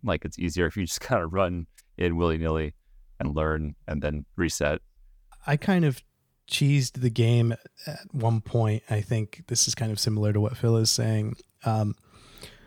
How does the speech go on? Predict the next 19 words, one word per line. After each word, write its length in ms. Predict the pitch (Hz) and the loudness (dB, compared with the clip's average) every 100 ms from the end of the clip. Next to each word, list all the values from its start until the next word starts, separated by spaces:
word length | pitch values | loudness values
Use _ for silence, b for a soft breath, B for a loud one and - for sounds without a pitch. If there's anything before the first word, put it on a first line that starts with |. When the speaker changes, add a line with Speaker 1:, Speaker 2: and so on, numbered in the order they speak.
| B - | B 2
Speaker 2:
so, 280 | 165 170 _ _ _ _ - | 2 2 _ _ _ _ -4
like 120 | 170 | 2
I 40 | 151 | 2
said, 180 | 156 | 4
there 140 | 139 139 | 2 4
are 260 | 143 143 - 135 - | 4 2 -4 -14 -8
randomized 840 | 127 139 135 131 127 123 117 - | 0 4 4 4 4 4 4 2
resources, 760 | 127 139 - 120 117 123 110 - | 2 2 4 4 4 4 2 0
but 160 | - | -2
one 140 | 143 139 | 0 4
of 60 | 135 | 4
the 80 | |
things 220 | 123 120 113 | 2 2 2
that's 180 | 110 110 | -2 -2
also 300 | 117 - 110 | -2 -2 -2
randomized 760 | 101 101 104 101 101 - - | -2 -2 -2 -2 -2 -2 -2
is 120 | 101 104 | -4 -2
locker 460 | 104 110 - 120 | 0 -2 -2 -6
codes. 680 | - 113 113 110 113 - - | -4 -6 -4 -6 -6 -8 -8